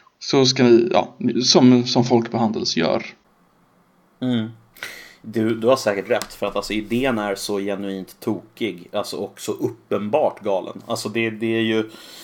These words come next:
Speaker 2: alltså, jag menar, det finns ju <clears throat> litteratur, eh, tänker typ, eh,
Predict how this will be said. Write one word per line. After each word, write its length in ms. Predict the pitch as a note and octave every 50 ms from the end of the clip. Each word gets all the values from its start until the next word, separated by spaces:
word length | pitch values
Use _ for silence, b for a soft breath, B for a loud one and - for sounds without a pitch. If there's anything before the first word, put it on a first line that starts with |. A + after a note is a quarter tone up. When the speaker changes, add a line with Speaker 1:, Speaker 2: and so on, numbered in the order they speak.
| B B B B B B B B B B B
Speaker 2:
alltså, 180 | A#2+ A2+ - B2
jag 60 | A#2
menar, 220 | A#2+ A#2 A2+ A2 G#2+
det 100 | A2+ A2
finns 320 | - C3 B2 A#2 - -
ju 280 | B2 A#2+ A#2 A#2 A#2 A#2+ - - _ - G3
<clears throat> 280 | G#3 F#3 G3+ F#3+ D3+ B2+
litteratur, 720 | A#2+ A#2 A#2+ - B2+ A#2+ - - C#3+ D3 D3+ D#3+ D#3+ D#3+ - - -
eh, 320 | - A#2+ A2+ A2 G#2+ G#2+ G#2
tänker 380 | - - - A#2 A2 A2 A2+
typ, 380 | A2 - A2+ G#2+ G#2+ - _ -
eh, 260 | G#2 G2 G2 G2 F#2+